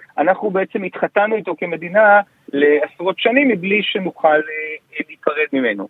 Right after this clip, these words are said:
זאת נקודה שצריך לזכור אותה. אז בעצם המפתח להתמודד עם שתי ה-, עם שתי ה-, עם, עם, ה-, המגמות האלה, או שני ה-, שני התנאים האלה, היא, אה, לייצר ב-, באופן מוסכם בין משרד לביטחון פנים לבין משרד האוצר, נקודות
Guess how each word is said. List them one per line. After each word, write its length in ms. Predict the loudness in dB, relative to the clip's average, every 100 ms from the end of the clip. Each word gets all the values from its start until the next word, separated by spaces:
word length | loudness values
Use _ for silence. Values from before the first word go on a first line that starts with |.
| _ _
זאת 240 | 2 2 2 -2
נקודה 320 | -4 0 2
שצריך 440 | 0 -2 -2 -2 -4
לזכור 420 | -10 0 2 2
אותה. 200 | -6 -6 -6 -8 _ -20 -4 0
אז 120 | 0
בעצם 640 | 2 2 2 2 0 0 -6 0
המפתח 720 | 0 0 -4 -6 0 2 2
להתמודד 440 | 0 -2 2 2 2
עם 80 |
שתי 320 | -4 -2 4 4
ה-, 240 | 4 2 0
עם 100 | -4
שתי 280 | -8 -4 2
ה-, 380 | 4 4 4 2 0 -12
עם, 180 | -12 -12 -2
עם, 400 | 0 0 0 2
ה-, 640 | 4 4 2 -6 -16 -16 -12 -10
המגמות 500 | 2 4 4 4 4
האלה, 220 | 4 2
או 60 |
שני 220 | -4 -6 -4
ה-, 440 | 0 0 0 -2
שני 160 | -2 -2
התנאים 420 | 0 0 2 2
האלה, 260 | 2 2 0 -4 -20 -20 _
היא, 280 | 0 2 0 -2 -8
אה, 60 | 0 4 6 6 2
לייצר 560 | 0 0 -2 2 2 2
ב-, 220 | 0 -4
באופן 320 | -4 -2 -4
מוסכם 680 | -6 -10 _ 0 2 0 0
בין 320 | 2 2 0
משרד 260 | -6 -2 -2
לביטחון 340 | -2 -4 -4 -2
פנים 200 | -4 -4
לבין 260 | 0 -2
משרד 320 | -2 -2 0
האוצר, 360 | 0 2 2 0
נקודות 540 | -4 -6 -2 4 2